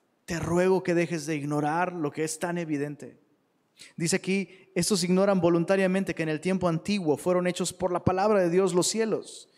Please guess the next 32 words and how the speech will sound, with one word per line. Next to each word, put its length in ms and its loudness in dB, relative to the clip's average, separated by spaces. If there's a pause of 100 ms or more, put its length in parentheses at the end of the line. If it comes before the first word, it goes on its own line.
(200)
y 120 -8
también 380 0
la 140 2
tierra". 480 0 (720)
O 60 -8
sea, 140 4
la 100 4
explicación 720 4
más 360 4
lógica 1120 2
a 140 2
por 180 0
qué 100 2
hay 200 2
algo 360 4
en 60 2
lugar 240 2
de 100 -2
nada 680 -2 (560)
es 120 -8
una 180 0
persona 420 -4
y 100 -4
es 100 -6
Dios. 520 -8 (1400)
Lo 180 4
ma-, 260 -2
eso 240 4
es 80 -2
lo 120 4
más 400 2
lógico. 1300 2